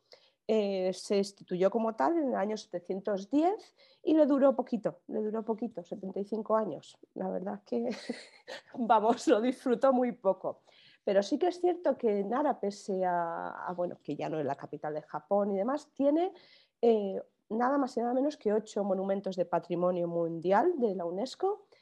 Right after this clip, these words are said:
Además, también es el, es el segundo lugar, junto con Kioto, que es el primero, de reserva cultural de Japón. Se puede ver en un día, con lo cual, mm, bueno,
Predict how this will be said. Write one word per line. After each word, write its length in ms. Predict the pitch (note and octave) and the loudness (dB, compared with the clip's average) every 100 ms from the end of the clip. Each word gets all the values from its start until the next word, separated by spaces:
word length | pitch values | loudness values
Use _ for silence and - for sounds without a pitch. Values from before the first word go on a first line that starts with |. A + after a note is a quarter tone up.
| _ - | _ -4
Además, 460 | A#3 A#3 A#3+ C4 - | 0 2 0 -2 -2
también 480 | B3+ B3+ D4+ C4+ G3+ | 0 2 4 4 4
es 360 | F#3+ F#3+ - | 0 -2 -4
el, 560 | G#3+ G3 F#3 F3+ F3 F3 | -2 0 0 -2 -4 -4
es 140 | A3+ A#3+ | -2 2
el 80 | B3 | 0
segundo 480 | - G3 A#3 B3+ A#3 | 2 2 2 2 2
lugar, 420 | G3 A#3+ A3 D#3+ _ - | 2 0 0 -4 _ -10
junto 280 | G3 F3+ F3 | -8 -6 -6
con 420 | F3 E3+ E3+ F3 | -4 -2 -4 -4
Kioto, 460 | - G#3 G#3+ D#3+ | -2 -2 -2 -8
que 120 | - F#3+ | -6 -6
es 60 | |
el 100 | F#3 | -6
primero, 480 | - E3+ G3+ A3 D3 - _ _ | -6 -4 -2 0 -2 -8 _ _
de 140 | F3 F#3 | -2 -2
reserva 720 | D#3+ - F#3+ G3 F#3+ F#3 F3+ | -2 -4 -2 0 2 2 0
cultural 400 | - G#3 F3 E3 | -4 -6 -4 -4
de 80 | E3 | -4
Japón. 420 | - G3 D4+ F4 G#4 _ _ _ _ _ _ _ _ | -8 0 2 2 -2 _ _ _ _ _ _ _ _
Se 200 | - A3 | 0 0
puede 220 | G#3+ F4 | 2 0
ver 140 | D4 A3 | 0 -2
en 100 | F3+ | -4
un 180 | D#3+ C#3+ | -4 -4
día, 320 | F#3+ A#3 C#4+ | -2 -2 -4
con 200 | - G3 | -4 0
lo 140 | F3+ F3+ | 0 0
cual, 640 | A3 G#3 G3+ G3 G3 F3+ - | 2 2 2 0 -2 -6 -8
mm, 220 | F#3+ F3 E3+ _ - | -8 -10 -14 _ -2
bueno, 220 | F#3+ A#2+ | -2 -2